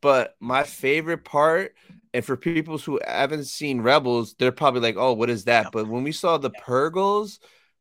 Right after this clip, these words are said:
Speaker 1: bro,
Speaker 2: Ah.
Speaker 1: that just, like, I was like, "No, like,
Speaker 2: Yeah,
Speaker 1: Dave
Speaker 2: bro,
Speaker 1: is
Speaker 2: me,
Speaker 1: doing
Speaker 2: me too.
Speaker 1: this?"
Speaker 2: I went
Speaker 1: Yeah.
Speaker 2: crazy. That was a
Speaker 1: 'Cause
Speaker 2: big
Speaker 1: that's
Speaker 2: tease for Thrawn and Ezra.
Speaker 1: Yeah, 'cause that's so deep, 'cause that's tying in
Speaker 2: It
Speaker 1: Rebels,
Speaker 2: is.
Speaker 1: Thrawn and Ezra, like, that's a
Speaker 2: Mm.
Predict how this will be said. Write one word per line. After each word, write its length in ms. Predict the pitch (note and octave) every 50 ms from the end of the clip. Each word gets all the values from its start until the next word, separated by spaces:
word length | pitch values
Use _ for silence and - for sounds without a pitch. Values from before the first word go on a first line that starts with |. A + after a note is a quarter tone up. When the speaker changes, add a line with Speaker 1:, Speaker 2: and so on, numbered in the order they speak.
| _
Speaker 1:
bro, 320 | - C#3 C#3+ C#3 C3 A#2+ A2
Speaker 2:
Ah. 120 | A2+ A2
Speaker 1:
that 260 | A2 C3 D3 E3 E3+
just, 320 | - - - D3 B2 - -
like, 260 | C#3+ C3+ B2+ A#2+ - -
I 120 | D3 E3+
was 200 | F3+ F3+ D#3+ C#3+ C#3+
like, 180 | D3 C3+ C3
"No, 720 | C3+ C#3 C#3+ D3 D3+ E3 D#3 - - D3+ C#3 B2+ B2 A2+ G#2+
like, 260 | G#2 G#2+ A#2 B2 A#2+ A#2
Speaker 2:
Yeah, 220 | B2 B2 A#2+ B2
Speaker 1:
Dave 240 | A#2+ A#2 A2+ E3 B2
Speaker 2:
bro, 140 | A#2+ A#2 A#2
Speaker 1:
is 0 |
Speaker 2:
me, 100 | A#2 A#2+
Speaker 1:
doing 140 | D3 D3+ D3+
Speaker 2:
me 160 | D#3+ - B2
too. 380 | A2 F3 - B2+ B2+ B2 A#2+ A2+
Speaker 1:
this?" 100 | A2 A2+ - _ _ _ _ _ _ _ _ _ _ -
Speaker 2:
I 80 | - A#2
went 220 | A#2+ B2 A#2+ A#2
Speaker 1:
Yeah. 40 | C3
Speaker 2:
crazy. 880 | D3 D#3 F3 - - - B2+ B2 B2 B2 A2 A2+ A#2 A2+ G#2+ G2+ G2+ G2 _ _ _ _ _ _ _ _ -
That 80 | A#2
was 120 | A#2+ A#2 A#2+
a 40 | A2+ G2+
Speaker 1:
'Cause 140 | - B2+
Speaker 2:
big 20 | -
Speaker 1:
that's 160 | E3+ F3 F3+
Speaker 2:
tease 240 | C#3 A#2+ A#2 G#2 -
for 100 | - G#2+
Thrawn 340 | - - A2 A2 G#2+ G#2 G#2
and 100 | G2+ G2+
Ezra. 480 | G2+ G2 F#2 G2 F#2+ F#2 F#2 F#2 F#2 _ _ _ _ _ _ _ _ _
Speaker 1:
Yeah, 480 | - C3+ D3 D#3 E3+ F3 F#3+ F#3+ F#3 E3+
'cause 200 | D#3 - D3+ B2
that's 220 | - F3 F#3 F#3+ -
so 240 | - - G#3 G3 F#3
deep, 340 | F3+ A#2+ A#2+ F#3+ A#3 G3+ -
'cause 120 | D3+ B2+
that's 220 | C3+ D#3 D#3 D3+ -
tying 440 | - - D#3+ D#3+ D#3+ E3 E3 E3+
in 240 | E3 D#3+ D#3+ D#3+ C#3+ C3+
Speaker 2:
It 0 |
Speaker 1:
Rebels, 500 | C#3+ D3 C#3+ - D3+ D3+ D3+ D3 C#3+ -
Speaker 2:
is. 80 | - - _ _ _ _
Speaker 1:
Thrawn 440 | - - C3+ C#3+ D3 D3 D3+ D3+ D#3
and 120 | D#3+ D#3+ D#3
Ezra, 460 | - C#3 D3 D3 C3+ C3+ D3 C#3+ C#3
like, 320 | C3 B2+ B2 A#2+ A2+ A2+ A2+
that's 240 | B2+ C3+ F3+ G3+ G3+
a 120 | F3 C3
Speaker 2:
Mm. 80 | A2